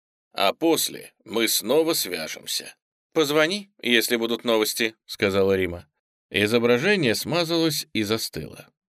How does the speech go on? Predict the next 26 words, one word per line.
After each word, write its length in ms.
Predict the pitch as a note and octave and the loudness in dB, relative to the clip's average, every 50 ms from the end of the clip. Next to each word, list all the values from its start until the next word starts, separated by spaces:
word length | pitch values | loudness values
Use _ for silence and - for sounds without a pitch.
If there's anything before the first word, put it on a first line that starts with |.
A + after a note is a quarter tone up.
| _ - | _ -2
Рима 360 | - A#2 D#3 - - D3 B2+ | 0 0 0 0 0 0 0
замерла 560 | G#2+ A2+ A#2 A2+ A2 G#2 G#2 G2+ A#2 C3+ C3+ | 0 0 0 2 2 2 4 4 4 4 4
с 60 | B2+ - | 2 -2
поднятой 540 | - A#2 B2 A2+ G#2 G#2+ G2+ - G2 F#2+ | -2 0 0 0 0 -2 -4 -2 -2 -2
рукой, 600 | F#2 F#2 F2+ - - C#3 D3+ D3+ C3 A2+ - - - | -2 -2 -4 -4 -2 0 0 2 2 0 -2 -6 -6
и 80 | - | -2
рядом 340 | F#2+ G#2+ A#2+ B2 A#2 A#2 A#2 | 2 4 4 4 4 2 0
с 120 | - - - | -2 -4 -2
ней 340 | D#3 F3+ F#3 D#3+ A#2+ - - - | 0 0 2 0 0 -2 -6 -6
доктор 380 | - A2+ - - - - - D#3 | -2 -2 -2 -2 -2 -2 -2 0
Бреннер, 560 | B2 A2+ G#2+ G2+ G2 F#2+ F2+ F2 E2+ - - _ _ - | 0 2 4 4 4 2 0 -2 -6 -6 -10 _ _ -10
устремив 560 | G2 F#2+ - - A2 G#2+ A2+ G#2+ G2 F#2 - | -8 -8 -4 -2 0 0 2 0 -2 -4 -4
пытливый 560 | - - G#2 - - G#2 G2 F#2+ F#2 F#2+ F#2+ | -6 -6 -6 -4 -2 -2 -2 0 0 -2 -2
взгляд 440 | F2 F2 F2+ F2+ F#2+ F#2 F2 E2 - | -4 -4 -6 -4 -2 -2 -2 -4 -4
на 140 | F#2 F#2 E2+ | -6 -8 -4
Пателя. 560 | - G#2 G2+ - - - - - - - - _ _ _ _ _ _ _ _ _ _ _ _ _ _ | -2 -2 -4 -4 -6 -16 -16 -16 -20 -20 -20 _ _ _ _ _ _ _ _ _ _ _ _ _ _
Чандра 380 | - - F3+ G#3 G3+ F#3 F#3+ E3+ | -4 -2 -2 0 0 0 -2 -2
попыталась 580 | E3 D#3+ D3+ D#3+ D#3 G3 G3 F#3 E3+ D3 D3 | -2 -2 -2 -2 0 0 2 2 2 0 -2
выйти, 380 | C3+ D3 G3+ A3 G#3 D#3 - - | -2 -2 0 0 0 -2 -4 -4
но 200 | F#2+ A2+ E3+ E3+ | -2 -2 -2 -2
скайп 360 | D3+ - - B2+ C3+ A#2+ G#2 F#2+ | -2 -2 0 0 0 0 -2 0
завис. 560 | G#2+ A2+ A2 F#2+ D#2+ - - - - - - _ _ _ _ | 2 2 2 2 0 -6 -8 -8 -8 -10 -12 _ _ _ _
Тогда 380 | - - G2+ A#2+ D3 E3+ F3 D#3 | -6 -4 -2 0 2 2 2 4
она 160 | B2+ A2+ G2+ | 2 2 0
протянула 540 | - G#2 G#2 G2 - G2+ G2+ G2+ G3 G2 A#2+ | 0 -2 -4 -4 -2 -2 -2 0 2 2 2
руку 460 | - D#3 D#3 D3+ D#3 C#3 A2 G2+ - | 0 0 -2 0 0 0 0 -2 -6